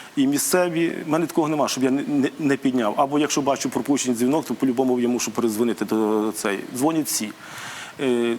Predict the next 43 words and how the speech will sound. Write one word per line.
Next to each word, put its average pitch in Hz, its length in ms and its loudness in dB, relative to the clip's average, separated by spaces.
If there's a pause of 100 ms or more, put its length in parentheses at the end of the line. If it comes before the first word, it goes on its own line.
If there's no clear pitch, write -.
(100)
так, 247 240 2
люди 202 220 2
бувають 175 300 2
жаліються, 135 640 0
бо 120 180 0
людина 143 500 2
привикла, 139 360 0
якщо 127 160 -2
приїхала 127 340 0
ще 123 120 0
за 110 100 0
кордону, 123 420 0
я 113 60 2
сьогодні 110 260 0
мав 107 300 2
бесіду. 110 460 -2 (580)
От 131 140 2
за 123 100 0
кордоном 127 500 0
такі 131 240 -2
дороги, 127 420 0
е, 104 240 -2 (600)
а 110 220 0
в 107 160 -2
нас, 131 380 0
е, - 20 -2
набагато 113 600 0
гірші. 98 440 -4 (160)
Ну, 110 100 -8 (140)
я 95 120 -8
кажу, 92 280 -6
питань 127 340 -4
немає. 151 240 -4
В - 20 -2
нас 131 260 -2
війна, 110 300 -2 (300)
фінансовий 123 580 0
стан 113 400 0
і 110 80 -2
держави 104 440 0
трошки 127 320 -2
не 123 80 0
такий. 120 380 -2